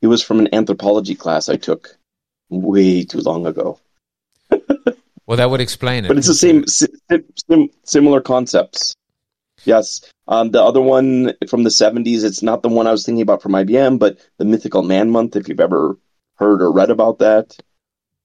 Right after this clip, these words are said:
Speaker 1: Um, you know, talking about how groups, as they increase in side, a-, in size, actually lose the ability co-, to communicate and,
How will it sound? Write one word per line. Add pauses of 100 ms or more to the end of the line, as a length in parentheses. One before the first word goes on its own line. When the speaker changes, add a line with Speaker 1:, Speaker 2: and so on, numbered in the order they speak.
Speaker 1:
Um, (600)
you
know,
talking
about
how (500)
groups,
as
they
increase
in
side,
a-, (240)
in
size,
actually
lose (360)
the
ability
co-, (100)
to
communicate
and,